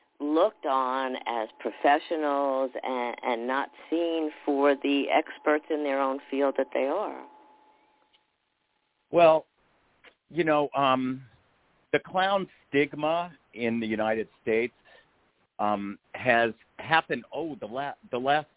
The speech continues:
Speaker 2: forty years. You know, when I was a, a little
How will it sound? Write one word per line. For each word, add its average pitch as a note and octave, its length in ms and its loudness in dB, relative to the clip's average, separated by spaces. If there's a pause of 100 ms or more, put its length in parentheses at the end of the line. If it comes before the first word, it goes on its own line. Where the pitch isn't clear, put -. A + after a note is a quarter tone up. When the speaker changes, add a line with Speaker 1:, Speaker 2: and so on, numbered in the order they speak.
Speaker 2:
forty D3+ 300 -4
years. B2 460 -4
You G#2 120 -8
know, A2 160 -2
when A2+ 180 -2
I C3 140 0
was C3 260 -4
a, G#2 260 -2 (580)
a G#2 80 2
little A2 360 0